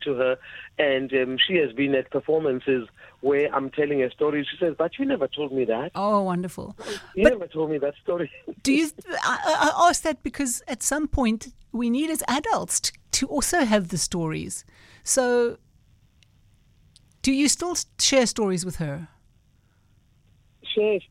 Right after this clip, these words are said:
Speaker 1: some real life stories. Nowadays we sit and talk. She's, uh,
Speaker 2: Okay.
Speaker 1: turning twenty-one this year.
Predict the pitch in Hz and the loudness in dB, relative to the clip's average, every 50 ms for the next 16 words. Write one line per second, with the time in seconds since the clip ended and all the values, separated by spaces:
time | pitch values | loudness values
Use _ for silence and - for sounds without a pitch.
0 | - - 180 175 170 151 160 175 180 190 165 160 165 180 - - - 170 175 170 | -6 -4 -4 -2 0 0 0 0 2 2 2 2 2 0 -2 -2 -2 0 0 0
1 | 151 120 110 104 120 123 - - 139 143 147 151 170 185 185 165 151 147 156 147 | -2 -8 -8 -8 -10 -8 -8 -6 -4 0 2 2 2 2 2 2 0 0 0 -2
2 | 131 117 127 127 - - 160 147 - 147 127 123 - 147 165 151 131 - - - | -2 -6 -10 -12 -6 -6 -6 -2 -2 -4 -4 -2 -2 -2 0 0 -2 -4 -4 -6
3 | 151 147 131 123 139 131 208 185 - - 170 151 143 165 160 160 151 143 - 156 | -6 -4 -2 0 0 0 0 0 -2 -2 -4 -4 -4 -4 -2 -2 -2 0 0 0
4 | 147 143 143 143 147 151 156 160 147 127 123 131 - - 139 135 127 120 117 | 0 2 2 2 4 2 2 0 -2 -2 -2 -4 -4 0 0 0 2 0 -2